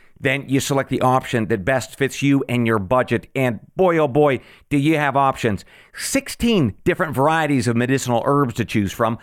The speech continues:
with data that show that you can treat things like stomach aches and inflammation, topical pain, even sleeplessness. And here's the best part. Your Build Your Own heirloom seeds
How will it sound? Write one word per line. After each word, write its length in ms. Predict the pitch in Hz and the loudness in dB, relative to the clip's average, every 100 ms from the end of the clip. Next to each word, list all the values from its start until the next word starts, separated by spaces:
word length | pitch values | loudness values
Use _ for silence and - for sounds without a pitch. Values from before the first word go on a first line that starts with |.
| - - | -14 -4
with 280 | 165 - 143 | -4 -2 -2
data 240 | 180 254 | 0 0
that 120 | 311 - | -2 0
show 220 | 202 185 | 0 2
that 80 | 160 | 0
you 160 | 180 | -2
can 100 | - - | -6 -6
treat 240 | 185 - | -6 -4
things 320 | 165 160 156 | -2 0 0
like 360 | 135 139 - - | 0 -2 -4 -14
stomach 460 | - - 180 170 113 | -8 -4 -2 -2 -2
aches 300 | 104 - - | -4 -4 -4
and 160 | 101 - - - | -4 -8 -20 -4
inflammation, 800 | 170 147 156 160 196 156 139 92 - _ | -4 0 0 2 0 0 -2 -2 -8 _
topical 460 | - 165 170 190 175 | -4 -2 -2 -2 0
pain, 360 | - 127 95 - - | 0 0 -2 -6 -8
even 380 | 208 339 - - | -2 -2 -2 -14
sleeplessness. 840 | - 254 359 - - 127 - - - - - - _ | -2 0 0 0 -4 -6 -10 -12 -16 -20 -20 -20 _
And 120 | 185 | -4
here's 240 | 170 262 - | 0 0 0
the 60 | |
best 260 | 190 185 - | -2 -2 -4
part. 300 | - - - - - - - - | -6 -6 -10 -20 -20 -20 -20 -4
Your 200 | 147 170 | 0 0
Build 360 | 123 208 254 | 2 2 4
Your 140 | 220 208 | 2 4
Own 240 | 190 196 | 2 2
heirloom 380 | - 190 185 170 | 0 2 2 0
seeds 440 | - 190 240 - | 0 0 0 -6